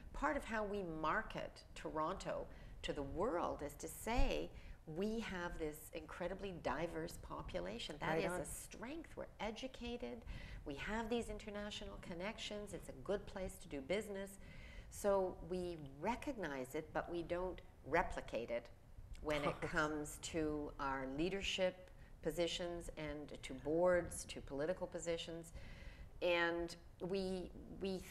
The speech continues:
Speaker 1: think it should happen automatically and that the best people will rise to the top, but we fail to acknowledge what I believe are systemic barriers. And part of it is,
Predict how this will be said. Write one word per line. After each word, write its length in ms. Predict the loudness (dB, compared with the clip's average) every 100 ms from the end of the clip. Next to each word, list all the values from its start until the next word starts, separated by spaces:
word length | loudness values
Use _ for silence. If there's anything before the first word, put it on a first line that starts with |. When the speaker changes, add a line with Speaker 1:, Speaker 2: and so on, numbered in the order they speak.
| 2
Speaker 1:
think 420 | 6 6 4 2 -2
it 160 | 0
should 320 | 0 4 4
happen 440 | 4 -2 -2 -2 -2 0
automatically 1120 | 0 0 -2 0 0 0 -2 0 0 0 -4 -6 -14 -6
and 160 | -2 0
that 120 | 0 2
the 300 | 4 4 2 -2 -10 -6 4
best 400 | 6 6 0 -6
people 320 | -4 -4 -4 -2
will 160 | 2 2
rise 340 | 2 0 0 -2
to 180 | -8 -6
the 100 | -6
top, 300 | -4 -4 -2
but 120 | -2
we 80 | -4
fail 580 | -2 2 2 2 -2 -6 -10 -8 2
to 120 | 2
acknowledge 580 | 2 0 0 0 -2 -2
what 100 | -2
I 240 | 0 0 -2 -10 -2
believe 400 | 0 2 2 2
are 160 | 0 0
systemic 680 | -6 -8 -8 -6 -4 -4 -8 -2
barriers. 640 | 0 0 -2 -4 -8 -8
And 100 | -8
part 300 | -2 2 2
of 100 | 2
it 100 | 2
is, 340 | 2 2 0